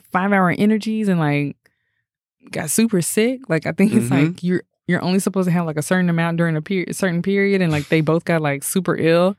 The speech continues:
Speaker 1: I think she's, like, a prime example of that. I think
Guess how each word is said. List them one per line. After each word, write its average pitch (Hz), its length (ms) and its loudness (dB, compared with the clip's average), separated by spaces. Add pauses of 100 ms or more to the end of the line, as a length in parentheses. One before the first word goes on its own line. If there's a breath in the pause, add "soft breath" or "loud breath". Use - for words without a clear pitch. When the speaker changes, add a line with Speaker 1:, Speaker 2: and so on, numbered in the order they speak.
(680 soft breath)
Speaker 1:
I 170 120 4
think 185 180 2
she's, 185 220 0
like, 147 160 0
a - 120 -4
prime 151 760 0
example 139 600 -2
of 139 180 -8
that. - 340 -4 (140)
I 151 100 0
think 147 460 0